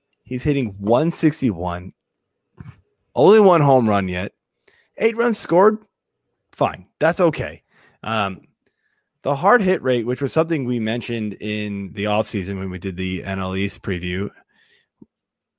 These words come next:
has actually gone down again this season. And yeah, it's what, what, three weeks. Fine. I get it, but it's gone down more. Um,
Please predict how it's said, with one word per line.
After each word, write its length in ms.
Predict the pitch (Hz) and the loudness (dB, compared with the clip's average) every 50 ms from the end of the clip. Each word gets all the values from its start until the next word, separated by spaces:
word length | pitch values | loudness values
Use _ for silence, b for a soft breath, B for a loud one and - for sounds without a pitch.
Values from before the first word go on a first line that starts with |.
| _ _ _ _ - - | _ _ _ _ -6 0
has 200 | 131 135 143 127 | 2 4 6 6
actually 320 | 151 156 165 160 - 165 143 | 6 6 6 6 6 6 6
gone 420 | 151 147 143 139 131 123 104 92 | 6 6 6 4 4 2 -2 -2
down 320 | 98 123 127 131 127 127 | -2 0 2 2 2 0
again 560 | 123 110 95 107 135 170 185 143 98 90 90 87 | -2 -2 0 2 4 4 4 2 0 -4 -2 0
this 180 | 123 151 143 | 0 2 2
season. 400 | - - 92 82 82 85 101 107 _ _ - | 0 -2 -4 -4 -6 -10 -16 -16 _ _ -6
And 100 | - 139 | -2 0
yeah, 200 | 156 160 160 151 | 2 4 4 4
it's 180 | 147 143 - - | 2 0 0 2
what, 240 | 147 135 120 - | 2 2 2 2
what, 260 | - 127 117 85 - - | 0 -2 -4 -4 -6 -8
three 240 | - 120 127 127 | -4 0 0 2
weeks. 300 | 123 123 127 135 131 - | 4 4 2 2 0 -2
Fine. 260 | - - 123 120 127 113 | -4 -4 -2 -2 -2 -2
I 100 | 110 117 | -4 -4
get 200 | - 113 113 113 | -2 0 0 2
it, 200 | 123 - - _ B B B B B B B B | 0 0 -2 _ B B B B B B B B
but 100 | - 143 | 2 2
it's 100 | 147 135 | 2 4
gone 240 | - 143 147 151 147 | 4 4 4 4 6
down 260 | 131 147 151 160 151 | 4 6 6 6 4
more. 300 | 113 87 85 87 95 - _ _ | 2 0 -4 -8 -12 -16 _ _
Um, 560 | - 110 110 107 104 104 104 98 92 87 78 | -8 -4 -2 -2 -2 -2 -4 -6 -8 -12 -14